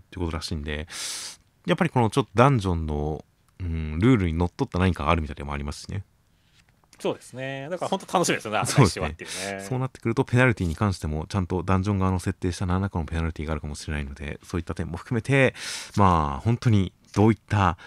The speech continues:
Speaker 1: 常識外れのマンジャ-、麻雀バトルが描かれるのか楽しみですね。
Speaker 2: いや、そうですね。
Speaker 1: では続きまして「あすみかける」の第十九話、内容としましては、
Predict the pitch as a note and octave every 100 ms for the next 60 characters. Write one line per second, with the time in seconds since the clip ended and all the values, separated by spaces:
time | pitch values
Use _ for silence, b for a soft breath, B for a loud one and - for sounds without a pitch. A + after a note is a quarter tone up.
0 | B B - G2+ A#2 A#2+ - A2+ A#2+ G2+
1 | E2+ D2+ F#2+ F#2+ G2+ - G2 G2+ G2 F#2
2 | G#2 D#2 D#2 E2+ G#2+ G2 F2 B2+ G2+ D#2+
3 | D#2 D#2+ - A2+ _ _ _ _ _ _
4 | _ _ _ B2+ B2 - - G#2 A2 G#2+
5 | G#2+ G#2+ A2 B - G#2 - C3 C#3+ C3+
6 | A#2 C3+ C3+ G#2+ G2 F#2 D#2+ G2 F#2 G#2
7 | G2+ D#2 G2 G#2+ - F2+ D#2+ E2 F2 G2
8 | F2+ F#2+ G2 - F2 B2+ A#2